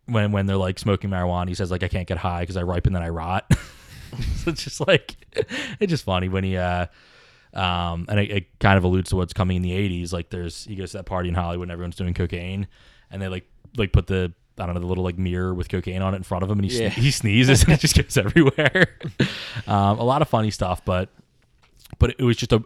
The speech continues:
Speaker 1: a brand new way of telling, uh, it's completely nonlinear. There's a lot of, like, flashbacks. There's, there's stuff, like, they do, like, a, the split screen when it's,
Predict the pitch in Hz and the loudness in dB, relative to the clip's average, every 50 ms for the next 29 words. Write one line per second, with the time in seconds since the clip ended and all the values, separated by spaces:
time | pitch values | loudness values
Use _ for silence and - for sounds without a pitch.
0 | - - 110 95 - 104 101 110 117 110 104 101 98 95 98 92 85 - - 95 | -2 -6 2 4 6 6 6 4 4 4 4 4 4 2 2 0 -2 -2 0 0
1 | 95 95 95 92 90 87 - _ _ - - - - - - _ _ _ - - | 2 2 2 2 0 -2 -6 _ _ -20 -20 -20 -20 -20 -20 _ _ _ -14 -12
2 | - - 113 101 - - - - 110 110 131 147 139 123 123 123 - - 113 98 | -8 -8 -8 -6 -6 -4 0 2 2 4 2 2 2 0 0 -2 -4 -4 -2 0
3 | 107 117 117 107 104 101 101 101 101 92 92 90 87 92 92 90 92 95 90 85 | 2 4 4 4 4 4 4 4 4 2 2 0 0 0 -2 0 0 0 -2 -2
4 | 92 87 85 85 85 - - - - 110 107 107 107 - - 107 101 101 101 - | -2 -4 -4 -4 -6 -8 -12 -6 -4 -2 0 0 0 0 0 0 2 0 0 -2
5 | - - 98 90 87 85 82 82 - - - - _ _ _ _ _ _ _ _ | -2 -4 -4 -2 -2 -2 -4 -4 -6 -10 -14 -20 _ _ _ _ _ _ _ _
6 | _ _ _ 110 107 104 98 - - - 104 98 95 - _ 107 101 87 95 92 | _ _ _ -2 0 0 0 0 0 0 0 0 -2 -2 _ -6 -4 -4 -2 0
7 | 101 101 95 90 - 95 87 80 82 90 104 - - - - 107 - - - - | 0 0 0 0 -4 -6 -10 -10 -12 -10 -10 -10 2 2 2 2 2 -2 -4 -2
8 | 226 110 110 107 104 101 95 90 90 - - - - - | -2 0 0 0 0 0 0 0 -2 -4 -6 -12 -16 -18